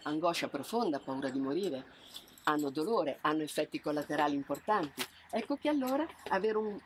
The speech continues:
medico che torna dopo la sua oretta a cavallo mattino presto e che è calma, sorridente, gentile, disponibile e che ascolta profondamente il corpo della paziente mentre la visito e ne sento l'energia, le paure,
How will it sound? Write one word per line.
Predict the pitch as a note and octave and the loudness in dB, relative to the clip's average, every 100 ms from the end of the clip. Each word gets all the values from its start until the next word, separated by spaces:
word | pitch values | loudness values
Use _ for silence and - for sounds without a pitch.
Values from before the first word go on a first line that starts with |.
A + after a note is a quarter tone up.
| - | -4
medico | A3+ C4+ - D3 C#3+ | 0 2 0 -2 -2
che | G3+ F#3+ | -4 0
torna | C3+ B2 D3 C#3 | 2 4 2 2
dopo | D3+ D#3+ | 0 0
la | D#3+ | -2
sua | - F3 | 2 2
oretta | F3+ F#3+ E3+ | 2 2 0
a | |
cavallo | D#3+ F3 G3 F#3+ | 4 6 6 4
mattino | F#3 F3+ F#3+ F#3+ | 2 0 0 -2
presto | F#3+ A#3 G#3+ - A#3+ A#3+ - - | 2 4 4 0 -6 -12 -16 -6
e | A3+ | -6
che | - A#3 | -2 0
è | |
calma, | - A#3+ E3+ C3+ B2 - - _ | 4 4 4 2 -6 -12 -20 _
sorridente, | - - G#3 F#3 F#3+ F#3 C3+ A#2 - - - - | -2 2 2 2 2 2 0 -6 -10 -12 -16 -14
gentile, | D#3 E3+ F3+ B3+ A#3 D3 | -4 -2 -2 -2 -2 -2
disponibile | D#3+ - G3+ A#3 G3 D3+ - | -4 -4 0 0 0 -6 -6
e | G#3 G3+ | -8 -4
che | A3+ | 0
ascolta | G#3 - - D4 C4 - | 0 0 0 0 0 -4
profondamente | D#3+ D#3+ F3 E3+ F3 F3+ D#3 D3 | -4 -4 -2 0 0 0 0 0
il | C#3 | -4
corpo | - F#3 F3+ D#3+ | 2 2 2 -2
della | D3 C#3+ | 0 0
paziente | C#3+ - G#3+ G3 D#3+ | -2 2 2 2 -2
mentre | D#3 D3+ D3 | -2 -2 -2
la | C#3+ | -2
visito | C3 B2+ C#3 F3 F#3+ - - - | -2 -6 -8 -8 -10 -12 -18 -6
e | G3 | 0
ne | G3+ | 4
sento | A3+ A3+ G#3+ F3+ | 4 2 0 0
l'energia, | E3+ E3+ D#3+ F3+ A3+ D#3 | 2 0 0 -2 0 0
le | C#3+ - | -2 -2
paure, | D#3+ F#3 E3 C3 | 0 2 2 -2